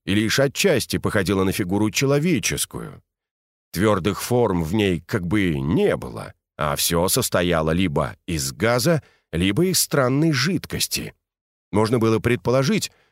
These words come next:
что голова или нечто вроде головы, вторгшегося в гостиную Гликерии существа, была укрыта капюшоном или маской. Вокруг тела его,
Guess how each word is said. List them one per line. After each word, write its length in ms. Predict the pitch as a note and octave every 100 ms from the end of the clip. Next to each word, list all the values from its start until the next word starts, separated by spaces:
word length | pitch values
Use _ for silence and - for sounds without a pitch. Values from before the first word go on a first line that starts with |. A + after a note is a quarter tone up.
| _
что 380 | - A2+ F2+ C#2
голова 640 | F2 A2 B2+ F#3+ C#3 - _ -
или 180 | F2+ F2+
нечто 380 | F#2+ F#2+ - A2
вроде 380 | C3+ E3 D2+
головы, 540 | D2+ A2+ C#3 F2+ C2+ G#1+ _
вторгшегося 800 | - - A#2+ E2+ - G2+ F#2+ G#2
в 80 | F#2+
гостиную 460 | A2+ A#2 G2+ G2+
Гликерии 500 | F#2+ A2+ G2+ G2+ G#2
существа, 680 | G2 A2+ - C#3+ - B1+ G#1+ _ _
была 300 | - A2 E3
укрыта 400 | G3+ - G#3+ G#3
капюшоном 580 | - F3 F#3+ G3 F#3+ G3
или 120 | G#3+
маской. 600 | A3 A#2+ - - - - - _ _ _ _ -
Вокруг 580 | G#2 F#2 G#2+ F2+ - -
тела 300 | - G3 G#2
его, 420 | C#2+ C2 A1+ A1